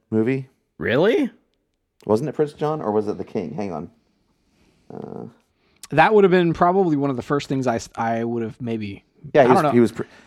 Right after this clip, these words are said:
Speaker 1: he was Prince John.
Speaker 3: I remember seeing that movie, don't remember almost anything about it.
Speaker 2: What's the X factor that he's got that makes him so compelling on screen?
Speaker 1: Mm, that's a good question. I don't know, he's, he, he, uh, he, I think he, uh, he does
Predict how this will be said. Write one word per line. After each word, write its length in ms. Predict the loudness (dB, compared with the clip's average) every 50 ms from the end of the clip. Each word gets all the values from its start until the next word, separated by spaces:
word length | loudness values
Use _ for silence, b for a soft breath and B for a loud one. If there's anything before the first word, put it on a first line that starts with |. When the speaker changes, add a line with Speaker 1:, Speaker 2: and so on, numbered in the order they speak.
| b b b
Speaker 1:
he 60 | 4
was 100 | 4 4
Prince 280 | 4 2 2 2 2 0
John. 320 | 2 2 4 4 2 0 -6 -12 _ _ 0
Speaker 3:
I 80 | 4
remember 400 | 4 4 6 6 4 4 4 2
seeing 320 | 0 2 2 4 4 4 4
that 120 | 4 4
movie, 280 | 6 4 4 4 4 4
don't 240 | 4 4 2 4 2
remember 400 | 2 2 2 2 2 2 0 2
almost 400 | 2 2 2 2 0 0 -2 -8 _ -2
anything 460 | 0 0 2 2 0 0 0 -2 0
about 320 | 0 0 0 0 0 0 -4
it. 140 | -6 -2
Speaker 2:
What's 260 | 0 0 0 0 -4 -4
the 200 | -2 0 2 2
X 220 | 2 2 0 -2
factor 460 | -2 0 2 2 2 0 -2 -4 -2
that 160 | 0 0 -2
he's 180 | -2 -4 -4 -4
got 340 | -2 0 0 0 0 0 -2
that 120 | -4 -2
makes 260 | -2 -2 -2 -2 -4
him 120 | -8 -8 -6
so 200 | -4 -6 -6 -6
compelling 560 | -4 -8 -8 -4 -2 -2 -2 -2 -4 -4 -6
on 140 | -6 -6 -8
screen? 800 | -8 -10 -8 -4 -2 -2 0 0 0 0 -2 -2 -4 -6 -8 -10
Speaker 1:
Mm, 40 | -12
that's 180 | -12 -10 -6 -4
a 40 |
good 140 | -4 -4 -4
question. 560 | -2 0 0 0 0 -4 -8 -8 -6 -6 -8 -10 _ _ _ _ _ _ _ _ _ _ _ _ _ _ _ _ _ _ _ _ _ _ _ _ _ _ _ _ _ _ _ _ _ _ _ _ _ _ _ _ _ _ _ _ _ _ _ _ -2
I 60 | 0
don't 80 | 2
know, 40 | 2 2
he's, 180 | 2 0 0
he, 300 | -2 0 2 4 4 2
he, 280 | 2 -2 -6 -8 -8 -4 -2
uh, 100 | -4 -2
he, 260 | -2 -4 -6 -4 -2 -2
I 80 | -2
think 180 | -2 -2 -6 -6
he, 360 | -4 -4 -2 -2 0 2 2
uh, 260 | 2 4 2 2 0
he 160 | -2 -2 -2
does 300 | 2 2 2 0 0 -6